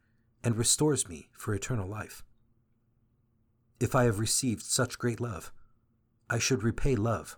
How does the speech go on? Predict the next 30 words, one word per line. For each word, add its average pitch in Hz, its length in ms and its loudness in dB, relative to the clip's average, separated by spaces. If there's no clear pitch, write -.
with 107 220 -4
love. - 300 -14
I 117 80 2
should 113 240 2
bring 147 180 6
the 131 80 2
love 110 180 2
of 98 100 -8
Christ - 360 -4
to 107 120 0
others, - 360 -4
just 131 300 0
as 113 100 0
I 120 120 2
have 113 180 0
experienced 90 560 -4
his 92 140 -6
visit 90 320 -6
to - 100 -10
me. 104 220 -8
Conversation 95 600 -6
with - 140 -10
Christ. - 380 -8
Lord 104 180 -2
Jesus, - 440 -6
I 107 100 2
entrust - 440 0
my 107 120 2
entire 110 400 -2
life 95 360 -4